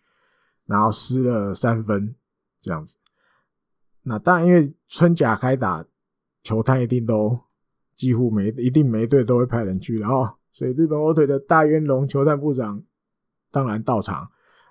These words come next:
那被访问的时候，他就说，他觉得木村大臣这一天的滑球的这个锐利度，然后还有变化的幅度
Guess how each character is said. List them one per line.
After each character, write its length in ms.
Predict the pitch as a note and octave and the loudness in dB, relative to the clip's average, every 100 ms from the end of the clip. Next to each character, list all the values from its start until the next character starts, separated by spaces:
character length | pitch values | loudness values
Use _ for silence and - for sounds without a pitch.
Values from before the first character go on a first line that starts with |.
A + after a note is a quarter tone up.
| - | -10
那 100 | F#2 | -4
被 200 | D3 B2+ | 0 0
访 240 | G#2+ G2+ | 0 -2
问 140 | A#2 | -2
的 80 | A2+ | -2
时 160 | G2 G#2+ | -4 -4
候， 140 | G#2+ | -2
他 100 | G2+ | -2
就 140 | A2 G#2+ | -4 -6
说， 560 | - G2+ G2 G2+ G#2 - _ _ _ _ _ | -6 -6 -6 -6 -10 -12 _ _ _ _ _
他 100 | B2 | 0
觉 140 | A#2+ | 0
得 80 | A#2 | 2
木 180 | E3+ E3+ | 4 4
村 240 | E3 D#3 | 4 2
大 180 | E3+ D3+ | 2 0
臣 380 | B2+ A#2 A#2+ B2+ | 0 -4 -6 -6
这 120 | D3 | -2
一 100 | C#3+ | 0
天 260 | C#3+ C#3 C3+ | 2 0 0
的 180 | B2 | -2
滑 380 | A2+ - B2+ C3 | -4 -2 0 2
球 480 | D3 A#2 G2 F#2 - _ _ _ | 2 -2 -2 -4 -10 _ _ _
的 160 | - G#2+ | -8 -4
这 100 | B2+ | -4
个 720 | A#2+ G#2+ G2+ F#2+ F#2 F#2 A2 _ _ _ _ _ _ _ | -4 -6 -6 -8 -10 -10 -14 _ _ _ _ _ _ _
锐 220 | E3 E3+ | 4 6
利 120 | D#3 | 6
度， 320 | D#3 D3+ A2+ - _ _ _ _ _ | 2 2 0 -8 _ _ _ _ _
然 100 | G2+ | -6
后 80 | G#2 | -4
还 100 | A#2+ | -2
有 240 | G2+ F2+ - | -2 -4 -10
变 180 | - D#3 | 0 2
化 140 | B2 C#3 | 4 4
的 100 | A#2 | 2
幅 220 | - G2+ | -2 -4
度 320 | B2+ G2+ G2 | -2 -2 -8